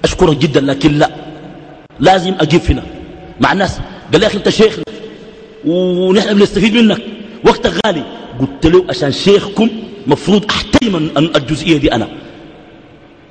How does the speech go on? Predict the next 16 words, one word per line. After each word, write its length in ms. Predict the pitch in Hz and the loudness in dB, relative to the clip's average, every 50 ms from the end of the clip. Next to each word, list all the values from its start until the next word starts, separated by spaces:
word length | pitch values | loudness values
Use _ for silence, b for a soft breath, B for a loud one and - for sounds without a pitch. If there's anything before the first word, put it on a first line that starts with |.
| _ _ _ - _ _ _ _ _ - | _ _ _ -20 _ _ _ _ _ 0
مفروض 440 | 196 - - 359 349 320 - - - - - - - - - - - - | 0 2 4 4 4 4 2 -2 -8 -10 -12 -14 -16 -16 -18 -8 -4 0
عشان 260 | 202 - - 381 349 | 2 2 2 2 2
شيخكم 400 | - - 277 233 - - 160 117 - - - - | 2 2 2 2 2 -2 -6 -6 -8 -8 -2 2
ما 200 | 170 247 254 214 | 2 4 4 2
أتحرك 360 | 208 - - 202 202 175 - | -2 -4 -4 -4 -4 -4 -6
من 60 | 160 151 | -8 -6
محلي، 240 | - - 127 117 - - - - - | -6 -6 -6 -6 -6 -10 -8 -6 -6
بس 80 | - - - | -4 -2 2
أبيت 240 | 180 170 175 - | 2 2 2 2
أمشي". 260 | 139 120 - - - - - - - - - - - - - - - - 180 185 - - - - - - - - - _ _ - _ _ - - - - - | 0 -4 -6 -8 -10 -12 -14 -18 -20 -20 -20 -20 -20 -20 -20 -20 -20 -20 -20 -20 -20 -20 -20 -20 -20 -20 -20 -20 -20 _ _ -20 _ _ -20 -20 -4 0 4
الناس 540 | - 147 160 196 220 233 - - - - - - - | 4 6 6 4 2 0 -2 -8 -14 -14 -6 -2 0
اللي 120 | 131 135 | 0 2
واقفين 240 | - - - - 196 160 | 0 0 -2 -2 -2 0
قدامي 320 | 156 139 156 160 165 175 | 0 2 2 2 2 2
كلهم 280 | 175 - 190 170 156 - - - | 2 2 2 2 0 -2 -2 -4
ثلاثين 520 | 156 156 160 - 202 202 131 - - - | -4 -4 -2 -2 -2 -2 -2 -4 -6 -10